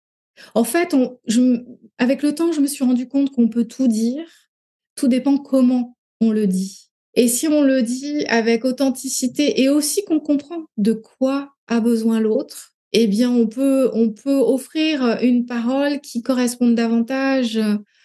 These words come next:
à là où en est la personne. Et je trouve que ça, c'est héroïque aussi parce que c'est très difficile. C'est tenir compte de soi et c'est tenir, tenir compte de l'autre. C'est ce que j'appelle, euh,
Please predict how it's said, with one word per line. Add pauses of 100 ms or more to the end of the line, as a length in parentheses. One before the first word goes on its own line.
(180)
à
là
où
en
est
la
personne. (320)
Et
je
trouve
que
ça,
c'est
héroïque
aussi
parce
que
c'est
très
difficile. (580)
C'est
tenir
compte
de
soi
et
c'est
tenir, (160)
tenir
compte
de
l'autre. (400)
C'est
ce
que
j'appelle,
euh,